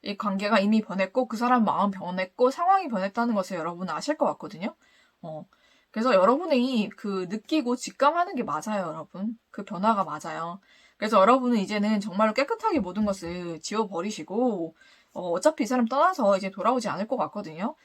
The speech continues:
기다리거나 괜히 그 사람에게 다가가서 상처 더 받지 마시고요. 여러분 이 관계를 이제는 깨끗하게 잊고 여러분 자신도 변화해야 될 사이-, 어, 상황인 것 같아요. 여러분도 변화해서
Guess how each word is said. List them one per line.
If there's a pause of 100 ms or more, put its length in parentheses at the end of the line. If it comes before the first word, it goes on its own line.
(280)
기다리거나
괜히
그
사람에게
다가가서
상처
더
받지
마시고요. (420)
여러분
이
관계를
이제는
깨끗하게
잊고 (240)
여러분
자신도
변화해야
될
사이-,
어,
상황인
것
같아요. (240)
여러분도
변화해서